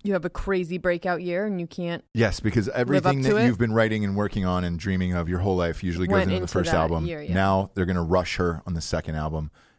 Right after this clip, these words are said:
Speaker 2: and you'll be able to s-, find the real talent. Uh, the one who handled it great was Lorde. Her
Speaker 1: Mm.
Speaker 2: second album was a banger.
Speaker 1: Amazing.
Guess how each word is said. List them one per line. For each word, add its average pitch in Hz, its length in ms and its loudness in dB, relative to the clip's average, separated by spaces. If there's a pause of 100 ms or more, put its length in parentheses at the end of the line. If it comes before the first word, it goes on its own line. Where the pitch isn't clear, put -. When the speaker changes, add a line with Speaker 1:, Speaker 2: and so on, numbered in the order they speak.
(120)
Speaker 2:
and 85 100 -6
you'll 90 180 0
be 98 160 -2
able 92 120 2
to 82 60 -2
s-, - 160 -10
find 87 280 -2
the 80 60 -2
real 78 160 0
talent. 73 380 -6 (180)
Uh, 76 420 -4 (520)
the 95 40 -4
one 101 280 0
who 92 420 0 (360)
handled 85 360 -2
it 73 80 -10
great 80 300 -6
was 76 120 -12
Lorde. 82 380 -6 (720)
Her - 100 -14
Speaker 1:
Mm. 180 80 -4
Speaker 2:
second 82 220 -2
album 73 240 -6
was 69 140 -8
a - 20 -12
banger. 73 540 -4
Speaker 1:
Amazing. 147 640 -8